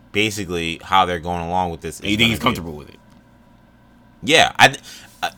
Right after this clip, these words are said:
Speaker 1: I, to me, while we all went crazy about what happened, mostly because of how they ended the last post-credit scene or mid-credit scene with Spider-Man.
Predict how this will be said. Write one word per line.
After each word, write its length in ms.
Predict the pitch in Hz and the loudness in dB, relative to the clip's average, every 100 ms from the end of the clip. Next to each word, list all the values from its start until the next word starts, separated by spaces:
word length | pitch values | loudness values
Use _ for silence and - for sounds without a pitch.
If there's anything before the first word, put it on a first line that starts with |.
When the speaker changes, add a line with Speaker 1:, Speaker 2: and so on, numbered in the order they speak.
| - | 2
Speaker 1:
I, 120 | 139 | 2
to 240 | - - | 2 -6
me, 300 | 156 190 170 - - - - - - - - - | -2 -2 -4 -8 -20 -20 -20 -20 -20 -20 -20 -8
while 260 | 123 139 160 | 8 8 8
we 100 | 151 | 6
all 180 | 160 143 | 4 2
went 160 | 107 | -2
crazy 420 | - 113 117 107 | -2 0 0 -2
about 220 | 104 98 98 | 0 0 0
what 120 | 95 | 2
happened, 560 | 87 85 90 85 82 - 95 - - - - - _ _ - | 2 2 0 -8 -10 -6 -6 -6 -12 -20 -20 -20 _ _ -12
mostly 400 | 104 143 151 135 | 0 2 2 -2
because 280 | 117 113 101 | -6 -4 -2
of 60 | 98 | 2
how 120 | 92 | 2
they 140 | 80 87 | 0 -6
ended 300 | 87 87 76 - - - - - | -6 -6 -10 -18 -20 -20 -20 -14
the 240 | 82 78 - - 71 | -8 -8 -10 -18 -14
last 320 | 80 80 76 - | -4 -2 -4 -6
post-credit 420 | 85 - 80 76 | -12 -8 -10 -10
scene 340 | 78 76 73 | -12 -12 -12
or 100 | 71 | -12
mid-credit 460 | 76 76 - 80 71 | -12 -14 -10 -10 -10
scene 200 | 73 71 | -12 -14
with 120 | 69 | -14
Spider-Man. 440 | 71 65 - 55 | -12 -12 -12 -18